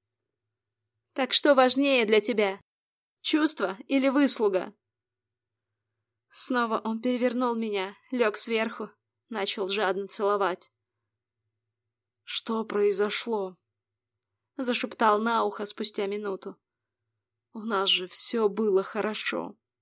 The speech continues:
«Мы дети разных миров, Абегор». «Это не так».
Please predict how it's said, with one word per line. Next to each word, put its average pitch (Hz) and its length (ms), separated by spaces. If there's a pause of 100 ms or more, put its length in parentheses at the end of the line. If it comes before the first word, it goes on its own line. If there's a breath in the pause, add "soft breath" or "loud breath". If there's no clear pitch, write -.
(1300)
«Мы 254 160
дети 247 320
разных 240 480
миров, 214 460
Абегор». 208 600 (800)
«Это 226 320
не 226 160
так». 214 680